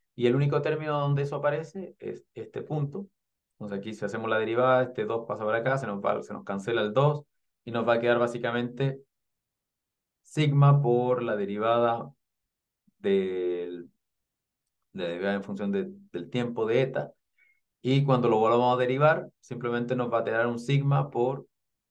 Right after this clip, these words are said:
la segunda derivada en función del tiempo de eta.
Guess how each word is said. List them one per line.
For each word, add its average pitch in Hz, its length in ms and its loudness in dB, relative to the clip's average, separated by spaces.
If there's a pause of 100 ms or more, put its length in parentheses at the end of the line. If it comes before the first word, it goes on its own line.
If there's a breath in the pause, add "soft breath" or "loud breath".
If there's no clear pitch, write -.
(180)
la 101 140 -4
segunda 127 460 0
derivada 117 380 2
en 117 100 -8
función 117 240 -10
del 113 160 -8
tiempo 123 320 -4
de 104 100 0
eta. - 260 -6